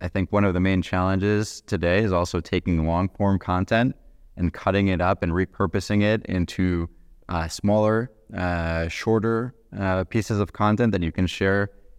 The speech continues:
uh, on various channels. Uh, and that's where we see a lot of the value, uh,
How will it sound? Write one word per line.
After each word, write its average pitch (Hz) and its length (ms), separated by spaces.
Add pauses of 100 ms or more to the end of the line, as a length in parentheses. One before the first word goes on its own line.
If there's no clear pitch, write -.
uh, 87 360
on 92 140
various 95 380
channels. 131 560 (420)
Uh, 85 380
and 95 160
that's 110 200
where 107 140
we 98 160
see 95 600 (120)
a 92 60
lot 92 160
of 90 80
the 85 100
value, 85 640
uh, 82 380